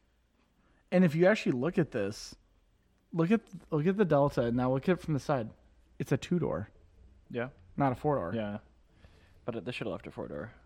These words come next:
Speaker 1: I know,
Speaker 2: Four
Speaker 1: yeah,
Speaker 2: doors
Speaker 1: I know
Speaker 2: are better.
Speaker 1: that you're odd.
Speaker 2: Four doors are always better than two
Speaker 1: It's just
Speaker 2: doors.
Speaker 1: not true.
Speaker 2: Yes, it is.
Speaker 1: Um, and
Speaker 2: See,
Speaker 1: so the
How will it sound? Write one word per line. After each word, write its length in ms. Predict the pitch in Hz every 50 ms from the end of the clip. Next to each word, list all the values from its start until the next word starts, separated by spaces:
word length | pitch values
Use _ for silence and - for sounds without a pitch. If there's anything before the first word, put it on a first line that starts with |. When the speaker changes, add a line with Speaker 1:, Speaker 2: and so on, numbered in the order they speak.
| _ _ -
Speaker 1:
I 120 | - 123 123
know, 80 | 123 120
Speaker 2:
Four 40 | 117
Speaker 1:
yeah, 60 | 113
Speaker 2:
doors 100 | 113 - -
Speaker 1:
I 40 | 139
know 80 | 143
Speaker 2:
are 60 | 135 127
better. 120 | 120 113
Speaker 1:
that 40 | 107
you're 200 | 107 107 104 98 - - - -
odd. 320 | - 101 95 92 98 110 120 120 127 147 - _ _ _ _ _ _
Speaker 2:
Four 200 | - - 131 139
doors 220 | 175 202 214 196 -
are 120 | 147 127 - -
always 380 | - 110 110 107 104 101 98 95
better 200 | - 92 82 76
than 140 | - 71 -
two 80 | - -
Speaker 1:
It's 60 | -
just 140 | - - -
Speaker 2:
doors. 80 | -
Speaker 1:
not 180 | - 98 - -
true. 400 | - - 135 151 165 165 160 151 - -
Speaker 2:
Yes, 200 | - 95 - -
it 20 |
is. 60 | 127
Speaker 1:
Um, 500 | 151 151 151 151 151 151 151 156 151 139 - - - - - - - - - - - - - -
and 180 | 180 180 185 170
Speaker 2:
See, 140 | 165 180 175
Speaker 1:
so 260 | - 220 208 202 208
the 560 | 208 180 147 185 196 185 180 180 175 175 185